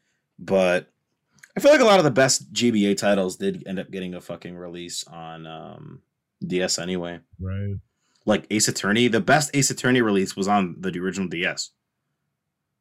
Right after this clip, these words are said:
Speaker 1: Until a couple years ago, but still, you know.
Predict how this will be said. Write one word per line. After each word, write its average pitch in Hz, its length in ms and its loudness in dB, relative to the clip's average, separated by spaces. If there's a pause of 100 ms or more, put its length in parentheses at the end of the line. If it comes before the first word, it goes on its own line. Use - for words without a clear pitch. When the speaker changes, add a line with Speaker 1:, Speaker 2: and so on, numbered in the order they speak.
(320)
Speaker 1:
Until 151 300 6
a 147 40 2
couple 143 260 4
years 139 180 4
ago, 101 180 0
but - 140 -12
still, 87 400 0 (200)
you 92 120 -10
know. 85 220 -14